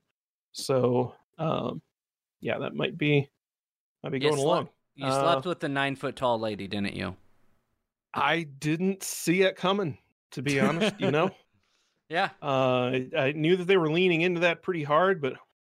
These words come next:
Speaker 1: woo! Just the,
Speaker 2: <laughs>
Speaker 1: the, the whole, like, the, the quick time events and the fact that it lasted twenty-five minutes, like,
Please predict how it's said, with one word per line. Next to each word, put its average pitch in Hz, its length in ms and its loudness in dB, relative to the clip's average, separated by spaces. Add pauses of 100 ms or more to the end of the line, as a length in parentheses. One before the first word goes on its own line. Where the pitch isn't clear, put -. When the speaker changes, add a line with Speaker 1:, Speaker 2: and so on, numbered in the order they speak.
(140)
Speaker 1:
woo! 415 360 6 (400)
Just 147 380 -10
the, 139 120 4
Speaker 2:
<laughs> - 40 -6
Speaker 1:
the, 143 260 -4
the 139 200 2
whole, 170 480 2
like, 139 320 -2 (500)
the, 131 220 -2
the 143 80 0
quick 190 320 -2
time 190 260 4
events 180 680 0 (100)
and 127 480 0
the 127 60 0
fact 156 300 0
that 147 120 0
it 135 100 -4
lasted 143 460 -2
twenty-five 151 800 0
minutes, 143 480 -6 (420)
like, 127 460 -2